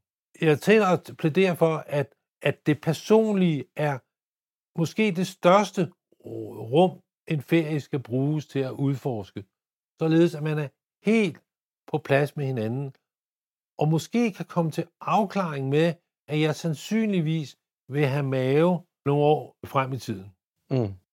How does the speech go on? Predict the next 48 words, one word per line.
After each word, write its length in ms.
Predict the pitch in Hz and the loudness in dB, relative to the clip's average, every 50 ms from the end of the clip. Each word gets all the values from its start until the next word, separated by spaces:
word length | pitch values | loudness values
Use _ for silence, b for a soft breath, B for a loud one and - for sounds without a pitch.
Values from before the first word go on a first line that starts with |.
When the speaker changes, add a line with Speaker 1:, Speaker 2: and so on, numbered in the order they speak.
| _ _ | _ _
Speaker 1:
Og 460 | 143 147 160 175 185 180 143 - - | 4 6 8 8 6 4 2 -4 -4
at 100 | 147 147 | -2 -2
jeg, 160 | 151 151 147 - - - - | -2 -2 -2 -6 -10 -14 -12
jeg 400 | 123 123 139 131 151 175 170 - | -4 0 2 4 4 4 4 0
sandsynligvis 680 | - - _ - - 143 127 156 160 147 143 143 131 - | -4 -12 _ -6 -6 -4 -4 -2 -2 -2 -2 -4 -4 -6
skal 200 | - - 131 117 | -4 -4 -4 -2
høre 500 | - 147 147 147 156 175 190 180 185 - _ _ _ _ _ _ _ _ _ - | 0 0 4 4 6 4 4 2 -2 -6 _ _ _ _ _ _ _ _ _ -10
min 120 | 139 127 | -10 -4
kone 300 | - 143 147 156 165 160 | -2 0 0 2 0 -2
snakke 440 | - - 143 131 135 147 160 170 170 | -2 -2 0 2 4 4 2 2 0
med 300 | 151 139 131 123 113 104 | 0 0 -2 -2 -2 -4
den 180 | - 120 127 131 | -6 -4 -2 0
ene 240 | 143 160 175 170 | 0 0 0 0
og 60 | 151 123 | -2 -2
den 80 | 113 | -2
anden 220 | 120 123 143 160 151 | -2 -2 -2 -2 -4
og 80 | 135 | -4
den 80 | 120 110 | -6 -6
tredje 220 | - 131 143 139 | -2 0 0 0
veninde 340 | 143 139 127 123 131 139 139 - _ _ _ _ _ _ _ _ _ | 0 -2 -2 -4 -4 -6 -10 -14 _ _ _ _ _ _ _ _ _
to-tre 360 | - 147 - - 180 180 165 135 | -10 -10 -2 0 2 2 2 0
timer 340 | - - 139 135 143 147 | -2 -2 -2 0 0 -2
om 100 | 139 120 | -2 -2
dagen. 280 | - 107 92 87 87 - _ _ _ _ _ _ - | -4 -4 -4 -4 -10 -20 _ _ _ _ _ _ -2
Find 180 | - 202 214 | 0 2 2
en 60 | 214 202 | 2 2
eller 160 | 196 190 180 | 2 2 2
anden 80 | 185 180 | 2 4
måde 300 | 175 175 185 185 175 - - | 4 4 4 2 0 -4 -6
at 100 | 156 135 - _ _ _ _ _ - | -6 -6 -6 _ _ _ _ _ -2
få 100 | 160 160 | -2 -2
det 140 | 143 135 - | -2 -4 -2
til 140 | - 185 | -2 -2
at 120 | 180 160 - | -2 -2 -6
falde 400 | - - 160 156 147 151 151 139 - _ _ _ _ _ _ _ _ _ _ _ _ _ _ - | -4 -4 -2 -2 0 -2 -4 -6 -10 _ _ _ _ _ _ _ _ _ _ _ _ _ _ 0
til, 320 | - 202 208 190 170 - _ _ _ - | 2 2 2 2 -2 -6 _ _ _ -14
at 120 | 143 - | -4 -2
der 60 | 165 | -2
er 80 | 160 160 | 0 0
nogle 180 | 160 160 156 151 | 0 0 -2 -4
skæverter, 440 | - - 190 196 185 180 170 170 - - _ _ _ _ _ _ _ - | 0 0 0 2 2 0 -2 -4 -6 -12 _ _ _ _ _ _ _ -4
som 180 | - 160 139 | -4 -4 -2
bliver 200 | - 160 160 151 | 0 0 0 0
ved 140 | 139 156 160 | 0 0 0
med 120 | 165 160 | 0 0
at 100 | 156 147 | -2 -2
være 120 | 143 135 123 | -2 -4 -6
skæverter. 400 | - - 120 110 104 107 107 | -6 -6 -6 -6 -6 -8 -14